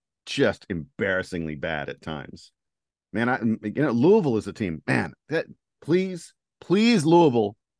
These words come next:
be better than you were last year. That is a storied program. I mean, if you were, if you were going ahead and looking at the top ten programs of the past thirty years,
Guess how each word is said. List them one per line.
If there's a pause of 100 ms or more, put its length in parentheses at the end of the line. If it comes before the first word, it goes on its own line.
(160)
be
better
than
you
were
last
year. (380)
That
is
a
storied (100)
program. (420)
I
mean,
if
you
were, (200)
if
you
were (960)
going
ahead
and
looking
at (640)
the
top (1500)
ten
programs
of
the
past
thirty
years,